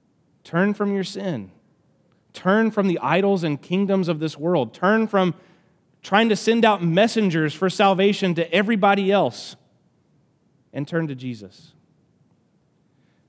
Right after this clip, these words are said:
For, for believers in the room, for those of you who have trusted Christ,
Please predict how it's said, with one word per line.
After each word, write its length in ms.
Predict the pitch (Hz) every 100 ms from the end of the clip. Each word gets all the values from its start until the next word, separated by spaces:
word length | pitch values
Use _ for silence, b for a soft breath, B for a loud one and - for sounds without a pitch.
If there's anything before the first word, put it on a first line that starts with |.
| _ _
For, 300 | - 180 180
for 160 | - 170
believers 520 | 170 175 220 180 143
in 120 | 139
the 80 | 127
room, 300 | 120 107 87 _ _ _ _ _ _ _ _ _ _
for 120 | 139
those 180 | 165 185
of 100 | 190
you 120 | 185
who 140 | 180 165
have 280 | 160 165 -
trusted 400 | 135 - 107 -
Christ, 480 | 101 85 - _